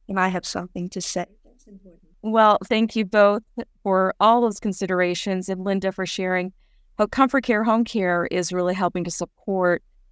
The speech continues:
Speaker 2: smart aging in so many different ways. I was wondering for all of you, as we near the end of our episode, can you please share with your listeners any additional thoughts and resources that may be helpful and beneficial? Linda, why don't we start with you?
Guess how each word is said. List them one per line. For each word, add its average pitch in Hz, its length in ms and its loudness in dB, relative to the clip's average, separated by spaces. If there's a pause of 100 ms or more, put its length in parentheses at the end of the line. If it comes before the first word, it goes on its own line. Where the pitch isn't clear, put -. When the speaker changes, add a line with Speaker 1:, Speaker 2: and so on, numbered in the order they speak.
(180)
Speaker 2:
smart 185 400 2
aging 180 460 -2
in 175 100 -2
so 185 220 -2
many 180 140 0
different 170 320 -6
ways. 165 560 -4 (480)
I 208 100 2
was 220 240 -2
wondering 220 340 -2 (120)
for - 120 -6
all 254 220 0
of 247 100 2
you, 185 140 -2
as - 240 -2
we 214 120 -4
near 214 280 0
the 208 140 -4
end 214 120 -2
of 208 100 -4
our 202 120 0
episode, 196 560 0 (480)
can 269 120 -6
you 294 60 -4
please 330 220 -4
share 302 180 -2
with 294 120 -2
your 277 100 0
listeners 247 460 0
any 269 240 0
additional 220 560 -2
thoughts 202 360 2
and 185 120 -6
resources 185 720 -2 (420)
that 208 160 2
may 196 140 0
be 196 140 0
helpful 190 440 0
and 175 100 -4
beneficial? 170 760 -4 (180)
Linda, 220 280 0
why 226 80 0
don't - 80 -4
we 233 80 -6
start 220 200 -2
with 226 140 -6
you? 269 180 -2